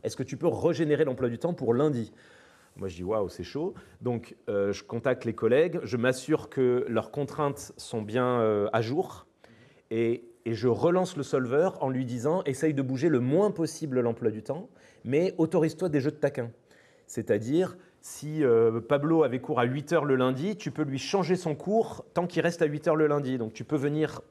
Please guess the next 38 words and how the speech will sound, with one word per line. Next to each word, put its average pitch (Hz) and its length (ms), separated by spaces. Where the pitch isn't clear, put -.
échanger 170 480
des, 127 360
des 123 120
créneaux 151 500
en 127 160
gardant 160 320
l'emploi 147 300
du 131 100
temps 156 120
des 131 100
profs 165 260
tel 147 160
qu'il 123 180
est. 104 140
Et 113 120
en 110 60
fait, 175 200
ça, 151 160
ça 143 120
marche 123 220
très - 160
bien. 117 180
Il 104 40
y 107 40
a 95 80
plein, 175 340
souvent, 170 380
des 139 100
jeux 131 140
de 170 60
taquin 165 360
permettent 147 320
de 139 60
résoudre, 135 480
euh, 117 400
le, 113 200
le 113 100
problème 139 440